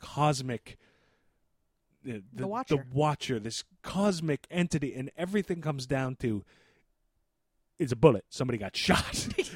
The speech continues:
Speaker 2: Yeah.
Speaker 1: It's just constantly somebody shot him. It's like, "Oh no, what killed this?"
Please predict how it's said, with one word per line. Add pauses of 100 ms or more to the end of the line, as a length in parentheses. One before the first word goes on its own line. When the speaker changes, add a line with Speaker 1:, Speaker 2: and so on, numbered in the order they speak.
(140)
Speaker 2:
Yeah.
Speaker 1:
It's
just
constantly
somebody
shot
him.
It's
like,
"Oh
no,
what
killed
this?"